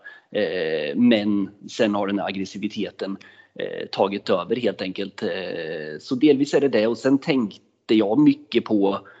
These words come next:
eh, att, eh, den här smittan, och det är väl det som triggar igång själva handlingen, den här paniken som uppstår, att smittan, den sprider sig ju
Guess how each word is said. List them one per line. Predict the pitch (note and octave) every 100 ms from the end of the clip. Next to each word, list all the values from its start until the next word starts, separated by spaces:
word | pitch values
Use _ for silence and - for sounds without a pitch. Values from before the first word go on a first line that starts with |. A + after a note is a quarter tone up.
| - _ _
eh, | G#2+ G#2
att, | F2+ - -
eh, | - - F#2 G2+ G2+ - -
den | A2+ A#2+
här | A2+
smittan, | G2+ - C3 - _ G#2+ G#2 G#2+ G#2
och | B2+
det | B2
är |
väl | B2 A#2
det | C#3 C#3
som | - B2 A2+ - - - - -
triggar | C#3 A2 B2 B2
igång | A2+ D3 C#3
själva | G2+ B2+ A#2
handlingen, | B2 B2 G#2 G#2 A#2+
den | B2
här | G#2
paniken | - - A#2+ B2 F#2 F2 - E3+ B2+
som | G2+ B2 A2+
uppstår, | A#2 A#2 - G#2+ G#2
att | G2+
smittan, | - C3+ B2+ - A2+
den | A#2
sprider | A#2 - B2 G2+ F#2+
sig | - A2+
ju | A2+